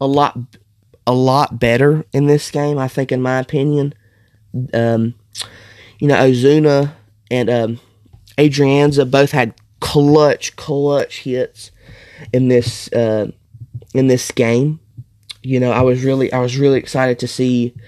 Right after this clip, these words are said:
Ozuna and Adrianza perform well. You know, that's one guy you really didn't expect to, you start off the way he did and is continuing to play. You know, he, I know he play, he used to play for the Minnesota Twins, and nobody really talked about him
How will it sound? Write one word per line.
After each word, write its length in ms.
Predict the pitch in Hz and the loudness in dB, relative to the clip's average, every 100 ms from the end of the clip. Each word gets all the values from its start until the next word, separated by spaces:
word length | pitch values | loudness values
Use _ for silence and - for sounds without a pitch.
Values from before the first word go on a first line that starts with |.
| - - - - - | -20 -20 -20 -20 -4
Ozuna 340 | 139 135 135 135 | 2 2 4 2
and 120 | 127 | 4
Adrianza 680 | 131 127 123 127 131 131 123 | 2 2 -2 -2 -2 -2 -4
perform 460 | 131 - 127 123 | -6 -4 -2 -2
well. 400 | 123 120 123 135 _ _ _ | -2 0 -2 -4 _ _ _
You 120 | 127 | 0
know, 80 | 123 | 2
that's 220 | 160 170 | 2 2
one 140 | 208 196 | 2 4
guy 200 | 170 170 | 4 2
you 180 | 160 | 2
really 240 | 139 147 147 | 4 4 4
didn't 280 | 135 135 120 | 2 -2 -4
expect 520 | - - 127 123 - | -8 -4 -2 -2 -2
to, 420 | - 131 120 117 - - - - - - - - - _ | 0 2 2 -2 -10 -20 -20 -20 -20 -20 -20 -20 -20 _
you 120 | - | -2
start 380 | 120 - 147 135 | 0 2 2 4
off 200 | 131 131 | 2 0
the 100 | 135 | 0
way 160 | 127 127 | 2 2
he 160 | 139 | 0
did 420 | 127 117 120 147 - _ _ _ _ _ _ - | 0 2 4 2 -4 _ _ _ _ _ _ -2
and 120 | 135 | 0
is 120 | 123 | 2
continuing 540 | - 113 - 151 143 139 | 0 -2 2 4 4 2
to 100 | 123 | -2
play. 580 | - 135 131 131 139 147 - | -6 -2 0 0 -2 -6 -10
You 120 | 123 | -8
know, 380 | 107 107 110 113 | -6 -4 -4 -4
he, 220 | - 143 127 | -4 0 2
I 80 | |
know 80 | 139 | 4
he 100 | 156 | 2
play, 240 | 151 - 135 | 2 -2 -2
he 60 | |
used 140 | 170 - | -2 -2
to 60 | |
play 160 | 156 139 | 0 0
for 140 | - | 0
the 80 | 120 | -2
Minnesota 440 | 123 127 - 127 | 0 0 0 0
Twins, 420 | 113 127 123 127 120 | 0 0 0 0 0
and 60 | |
nobody 240 | 135 139 135 | 2 2 2
really 160 | 127 | -2
talked 280 | - 117 117 | 0 -2 0
about 180 | 127 120 | -2 -2
him 280 | 135 135 | -2 -4